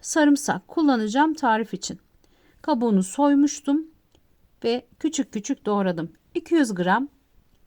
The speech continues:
havuç, iki yüz elli gram mor havuç kullanacağım. Beş kiloluk kavanoz içerisine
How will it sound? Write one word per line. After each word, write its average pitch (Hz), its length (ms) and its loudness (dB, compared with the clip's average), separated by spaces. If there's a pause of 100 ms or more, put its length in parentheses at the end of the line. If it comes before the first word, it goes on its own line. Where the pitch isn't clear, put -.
(400)
havuç, 240 540 0 (160)
iki 330 180 -2
yüz 269 140 4
elli 233 220 2
gram 202 280 -4 (100)
mor 233 260 -2
havuç 226 320 -4
kullanacağım. 180 640 -6 (3500)
Beş 349 200 2
kiloluk 320 340 0
kavanoz 247 360 2
içerisine 240 560 0